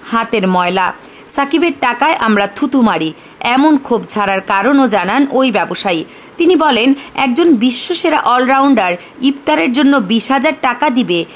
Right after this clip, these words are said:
এ দিয়ে আমাদের কি হবে? পাঁচ পয়সা করেও তো আমরা পাবো না। এটা তো আমাদেরকে ক্রিটিসাইজ করা হচ্ছে। এত বড় মার্কেটে যেখানে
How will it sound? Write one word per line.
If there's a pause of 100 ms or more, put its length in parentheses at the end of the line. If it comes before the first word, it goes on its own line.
(140)
এ
দিয়ে
আমাদের (180)
কি
হবে? (400)
পাঁচ
পয়সা
করেও
তো
আমরা
পাবো
না। (460)
এটা
তো
আমাদেরকে
ক্রিটিসাইজ
করা
হচ্ছে। (120)
এত
বড়
মার্কেটে (240)
যেখানে